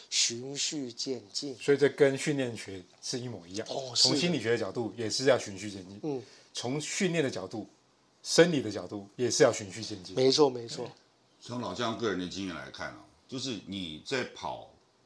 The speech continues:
Speaker 3: 二十公里啊，半马
Speaker 2: 对。
Speaker 3: 或者是全马，你获得的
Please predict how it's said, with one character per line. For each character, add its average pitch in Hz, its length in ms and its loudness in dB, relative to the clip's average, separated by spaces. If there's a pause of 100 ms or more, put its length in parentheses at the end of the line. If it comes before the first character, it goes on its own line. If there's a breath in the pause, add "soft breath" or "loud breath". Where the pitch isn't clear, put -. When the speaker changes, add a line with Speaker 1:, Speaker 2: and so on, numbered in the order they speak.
(120)
Speaker 3:
二 139 120 0
十 - 120 2
公 104 180 -6
里 67 180 -10 (200)
啊， 69 100 -14 (100)
半 101 160 0
马 67 300 -10
Speaker 2:
对。 147 140 -2
Speaker 3:
或 135 120 -4
者 98 60 -4
是 98 80 -8
全 90 260 -8
马， 69 200 -8 (340 soft breath)
你 117 140 -6
获 185 400 -2
得 85 260 -4
的 80 260 -8